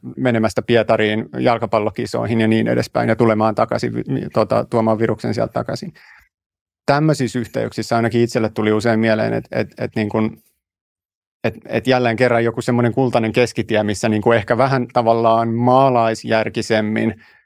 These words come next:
ö, ajateltaisiin, että, että olisiko se kuitenkin parempi, jos mekin voitaisiin jotenkin tehdä niin kuin ennakolta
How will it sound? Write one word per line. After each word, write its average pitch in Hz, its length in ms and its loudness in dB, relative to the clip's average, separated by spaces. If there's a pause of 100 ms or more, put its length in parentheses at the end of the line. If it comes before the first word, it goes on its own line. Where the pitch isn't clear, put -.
(120)
ö, - 40 -16 (440)
ajateltaisiin, 113 840 0
että, 113 280 0
että 107 260 -4
olisiko 113 280 0
se 123 100 2
kuitenkin 127 460 2
parempi, 135 340 2
jos 117 200 0
mekin 127 260 0
voitaisiin 120 440 0
jotenkin 113 380 -2
tehdä 113 260 2
niin 110 200 0
kuin 110 220 0
ennakolta 117 640 0